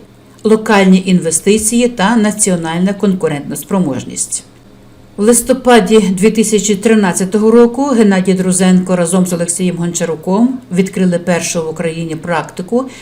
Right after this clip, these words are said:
у сфері права Європейського Союзу, юридичної фірми «Конструктив Леверс»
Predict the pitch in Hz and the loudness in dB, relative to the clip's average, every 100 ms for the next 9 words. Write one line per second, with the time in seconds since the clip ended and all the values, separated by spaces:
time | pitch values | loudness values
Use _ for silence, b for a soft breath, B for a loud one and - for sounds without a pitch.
0 | B B 269 - - 196 196 233 185 180 | B B -2 -2 0 2 2 0 2 0
1 | 175 202 180 165 160 151 - - 202 196 | 2 0 0 -2 -4 -4 -6 -4 -4 -2
2 | 202 180 147 135 127 - B B 196 196 | -2 -2 -4 -6 -8 -12 B B 2 2
3 | 180 160 - 151 147 147 208 247 240 254 | 2 -2 -6 -6 -8 -2 0 4 4 2
4 | 262 - - - 208 190 - 185 - - | -4 -16 -14 -2 0 0 -2 -6 -6 -2
5 | 190 214 - - - 202 170 131 117 - | 0 0 -4 -14 -4 0 2 0 -4 -6
6 | - | -8